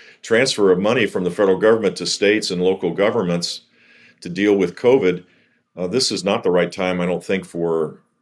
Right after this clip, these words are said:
states to be raising taxes. But the minute they do it, it just creates another surge of people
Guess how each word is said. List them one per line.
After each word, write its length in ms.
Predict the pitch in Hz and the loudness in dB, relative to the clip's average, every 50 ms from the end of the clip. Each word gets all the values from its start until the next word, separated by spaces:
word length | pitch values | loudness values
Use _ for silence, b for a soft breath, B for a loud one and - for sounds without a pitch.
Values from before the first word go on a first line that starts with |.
| _ _ _ | _ _ _
states 440 | - - - 95 90 92 92 - - | -14 -4 0 0 0 0 0 -4 -10
to 80 | - | -10
be 140 | 78 90 87 | -6 -6 -4
raising 440 | 80 82 87 95 110 - 101 85 78 | 0 2 2 2 0 0 -4 -8 -6
taxes. 420 | 90 82 78 80 - - 101 107 | -4 -4 -4 -4 -6 -8 -12 -6
But 260 | 101 107 104 87 - _ - | -4 -4 -4 -4 -6 _ -18
the 180 | - 98 98 | -10 -8 -6
minute 300 | 101 113 135 156 156 156 | -4 -2 0 0 0 2
they 140 | - 113 110 | 0 0 2
do 240 | 90 131 147 165 127 | 2 2 2 2 2
it, 180 | 117 113 - | 2 0 -2
it 100 | 98 92 | -6 -10
just 320 | - - 113 113 - - - | -8 -6 -6 -6 -8 -10 -4
creates 280 | - 113 110 110 - | -2 0 0 0 0
another 260 | 107 101 104 104 104 101 | -2 0 0 0 0 -2
surge 360 | - - 107 101 90 - 104 | -2 0 0 0 0 -2 -4
of 100 | 95 - | -8 -6
people 580 | - 110 104 101 - 101 101 101 98 - - | -6 -6 -4 -2 0 2 2 2 0 -4 -10